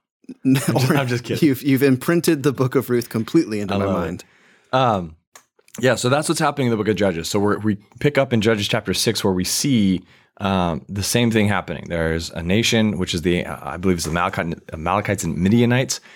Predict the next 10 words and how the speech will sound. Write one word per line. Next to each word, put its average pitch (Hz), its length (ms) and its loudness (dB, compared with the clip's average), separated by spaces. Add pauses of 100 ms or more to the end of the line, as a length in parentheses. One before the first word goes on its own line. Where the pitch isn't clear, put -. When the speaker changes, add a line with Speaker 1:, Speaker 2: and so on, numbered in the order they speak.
(140)
Speaker 2:
that 95 160 2
are, 90 260 2
in 90 100 -2
essence, 95 280 0
conquering 101 460 0
and 95 80 2
have 80 100 -6
taken 87 260 -4
over, 90 440 2
Speaker 1:
Yep. - 160 -4